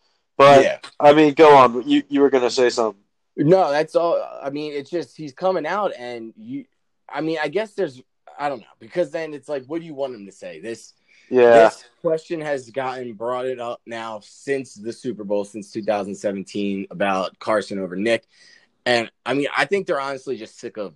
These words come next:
Speaker 2: answering it now. So, I mean,
Speaker 1: <laughs>
Speaker 2: I kind of wanna give Doug Peterson the benefit of the doubt.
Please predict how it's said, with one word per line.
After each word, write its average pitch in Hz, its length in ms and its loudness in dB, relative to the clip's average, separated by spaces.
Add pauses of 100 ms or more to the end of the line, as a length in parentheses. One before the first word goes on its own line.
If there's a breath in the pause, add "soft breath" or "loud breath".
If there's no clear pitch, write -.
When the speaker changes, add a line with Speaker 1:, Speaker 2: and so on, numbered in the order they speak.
(120)
Speaker 2:
answering 135 480 -8
it 147 80 -8
now. 160 320 -6
So, 117 460 -4
I 113 100 -20
mean, 117 260 -10
Speaker 1:
<laughs> - 60 -20
Speaker 2:
I 120 140 -10
kind 147 300 -10
of 135 60 -10
wanna 117 320 -8
give 143 320 -4
Doug 147 260 -2
Peterson 156 420 -6
the 131 80 -2
benefit 135 520 -6
of 117 120 -8
the 98 100 -10
doubt. 117 500 -8